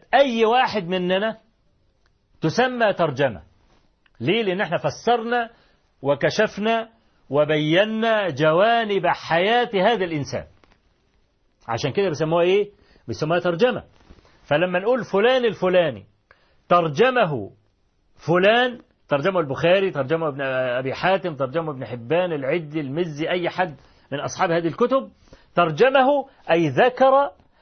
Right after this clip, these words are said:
شيئا يتعلق بهذا الراوي. تمام؟ الكتب الستة دي اعتنى بها علماء المسلمين عناية كبيرة.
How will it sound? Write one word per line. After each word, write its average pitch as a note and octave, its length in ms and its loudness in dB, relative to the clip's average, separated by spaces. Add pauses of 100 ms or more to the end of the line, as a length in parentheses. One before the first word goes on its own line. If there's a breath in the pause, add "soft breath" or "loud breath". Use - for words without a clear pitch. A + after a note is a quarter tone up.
(100)
شيئا A3 540 2
يتعلق G3 760 0
بهذا F3 500 0
الراوي. C3 440 -2 (1080)
تمام؟ G3 280 0 (1000 soft breath)
الكتب A3 560 -2 (120)
الستة G#3+ 480 -4
دي F#3+ 240 -8 (520)
اعتنى E3 520 -2
بها E3+ 220 0
علماء C#3 420 -2
المسلمين C#3 460 -6
عناية C#3+ 540 -2
كبيرة. B2 540 -8